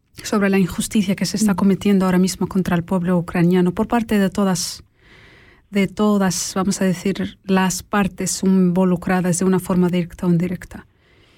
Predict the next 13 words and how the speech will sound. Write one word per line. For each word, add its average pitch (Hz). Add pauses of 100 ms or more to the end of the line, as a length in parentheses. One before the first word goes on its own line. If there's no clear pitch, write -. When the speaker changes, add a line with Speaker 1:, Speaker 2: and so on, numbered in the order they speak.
(300)
Speaker 1:
Y 226
claro, 240
las 196
víctimas 226
son 208
infinitas, 190
pero 185 (460)
sobre 220
todo 262
hablamos 220
de 202
las 190
mujeres. 175